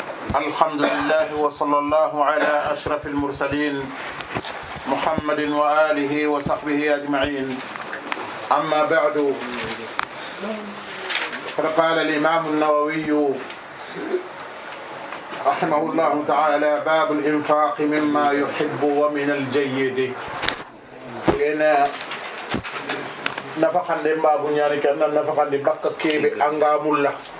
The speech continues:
ado anna nafakande bakka ko siri. قال الله تعالى:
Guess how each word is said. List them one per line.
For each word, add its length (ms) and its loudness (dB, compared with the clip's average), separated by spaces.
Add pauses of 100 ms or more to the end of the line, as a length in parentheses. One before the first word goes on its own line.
(320)
ado 320 2
anna 260 2
nafakande 480 2
bakka 720 2 (100)
ko 220 2
siri. 400 0 (3250)
قال 220 4
الله 460 0
تعالى: 440 4